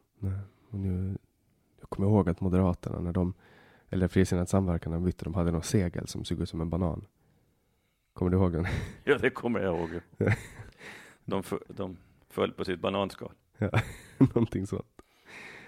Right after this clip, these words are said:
Speaker 1: Just det. Men, eh, du känner alltså nu att du skulle vara redo att ta en, en ministerplats? Om, om
Speaker 2: Ja, det är ju i den här, så att säga,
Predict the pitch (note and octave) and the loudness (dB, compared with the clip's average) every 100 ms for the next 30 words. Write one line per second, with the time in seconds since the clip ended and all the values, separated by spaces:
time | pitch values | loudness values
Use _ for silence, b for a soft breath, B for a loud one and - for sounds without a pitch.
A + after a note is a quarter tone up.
0 | B - F#2+ - - D2+ G2 F#2+ F2+ F2+ | B 2 2 2 -2 -2 0 6 6 6
1 | F2 E2+ E2 - b b b b b - | 4 4 2 -2 b b b b b -20
2 | - G3 - A2+ B2 G2+ F2 F2+ F#2+ G#2 | -16 0 6 6 8 6 4 4 4 6
3 | G2 D#2 - - E2+ - - E2 D#2+ C2+ | 6 4 0 0 0 2 2 4 4 2
4 | C2+ - - - C#2+ D2+ D#2 D#2+ D#2+ - | -2 -4 -6 -4 -4 -2 0 2 2 -2
5 | - - - - _ _ - E2+ - - | -8 -8 -12 -16 _ _ -6 -6 -4 -4
6 | - - - _ D2 A#1 B1 C#2 D#2+ E2+ | -4 -10 -14 _ -20 -20 -12 -6 -2 0
7 | F#2 F2+ E2+ - - G2+ G2 F#2 F#2 E2+ | 0 0 -2 -6 -6 -4 -4 -4 -2 -2
8 | - E2+ F#2 F2 | -2 -8 -6 -4